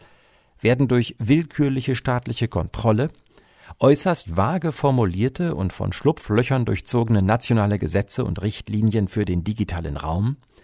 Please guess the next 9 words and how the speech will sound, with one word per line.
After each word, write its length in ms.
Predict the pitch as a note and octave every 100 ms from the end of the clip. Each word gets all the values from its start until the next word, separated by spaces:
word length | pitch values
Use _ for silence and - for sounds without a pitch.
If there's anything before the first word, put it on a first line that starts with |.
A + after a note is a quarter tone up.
| _ - - -
Internetausfälle, 1040 | E3 F3 C3+ A2 - G#2+ B2 - B2+ C3+
um 180 | B2 A2
gegen 280 | A2 G#2
unliebsame 720 | - B2 A2 G#2 F#2+ G#2 F#2+ F2+
Meinungen 500 | F2 A2 A#2 G#2 F2+
im 100 | F#2
Internet 460 | C#3+ C#3+ F#2 F2+
vorzugehen, 680 | - G2 - A2+ G#2 A#2+ C#3+ - - - -
und 200 | D#3+